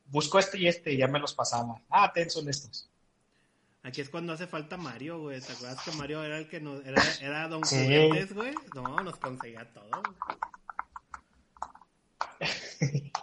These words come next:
Speaker 2: Don Mario que conseguía todos los juguetes, güey. Porque su, su,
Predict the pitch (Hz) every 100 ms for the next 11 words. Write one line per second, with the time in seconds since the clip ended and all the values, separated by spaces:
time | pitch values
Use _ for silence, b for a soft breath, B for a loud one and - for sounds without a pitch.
0 | - 202 151 123 120 117 135 160 147 151
1 | 143 139 127 131 151 156 175 170 143 131
2 | 135 208 214 226 240 233 233 _ _ _
3 | _ _ _ _ _ _ _ - - -
4 | - - 180 175 175 190 160 -